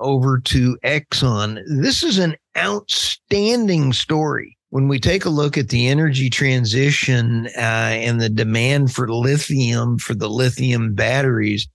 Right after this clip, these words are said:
this is huge. And they, uh, are projecting that they can start producing lithium, Exxon, by twenty twenty-seven.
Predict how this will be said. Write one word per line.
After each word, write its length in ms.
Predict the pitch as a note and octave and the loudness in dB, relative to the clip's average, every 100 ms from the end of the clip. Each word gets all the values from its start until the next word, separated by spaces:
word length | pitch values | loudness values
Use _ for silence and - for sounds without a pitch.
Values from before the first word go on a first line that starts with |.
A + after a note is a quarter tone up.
| - | -4
this 240 | C#3 - | -2 0
is 180 | G#4+ G4+ | 0 0
huge. 560 | - E4 F4+ G3+ A2 - | 0 0 2 0 -4 -4
And 240 | C#3 B2+ | 0 2
they, 260 | C#3 E3 E3 - | 2 0 -2 -4
uh, 400 | D3 C3+ C3 B2 | -2 0 0 -2
are 220 | C#3 B2+ | -2 -2
projecting 680 | G#2+ D3 A#2+ D#3+ G3 D#3+ C#3 | 0 0 2 0 0 -2 0
that 140 | B2+ A2+ | 0 0
they 220 | C3+ C3 | 0 0
can 200 | C#3 B2+ | 0 0
start 600 | - - C#3+ D3+ D#3+ - | 0 -2 -2 -2 -2 -2
producing 680 | C3+ B2 C3 C3 - C3 | -2 0 2 2 0 -2
lithium, 840 | A#2 B2+ E3+ - C3+ A2+ G#2 A2 - _ | 0 0 0 0 0 0 -4 -8 -12 _
Exxon, 840 | - G#3+ - - D3 G2+ G2 A2+ B2 _ | -2 -2 -2 -2 0 0 0 0 -2 _
by 160 | C#3 C#3 | -2 -2
twenty 460 | - D3+ D3+ D3 B2+ | 0 2 2 2 2
twenty-seven. 880 | D3 C#3 C3 G#2+ D3 D3+ B2+ G#2+ | 0 0 0 0 0 0 -2 -6